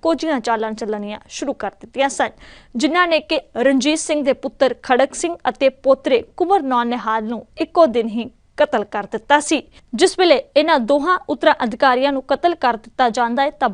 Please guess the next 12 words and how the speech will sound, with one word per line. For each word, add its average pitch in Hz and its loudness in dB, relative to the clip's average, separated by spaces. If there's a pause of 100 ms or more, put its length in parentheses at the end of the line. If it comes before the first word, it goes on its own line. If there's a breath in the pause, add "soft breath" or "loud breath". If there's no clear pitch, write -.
ਬਾਅਦ 262 4
ਦੇ 285 2
ਵਿੱਚ 262 0 (560 loud breath)
ਇਹ 466 6
ਸਮੱਸਿਆ 285 0 (120)
ਆਣ 233 -2
ਖੜੀ 233 -4
ਹੁੰਦੀ 233 -4
ਹੈ - 0 (200)
ਕਿ 302 0
ਹੁਣ 320 -4
ਖਾਲਸਾ 247 2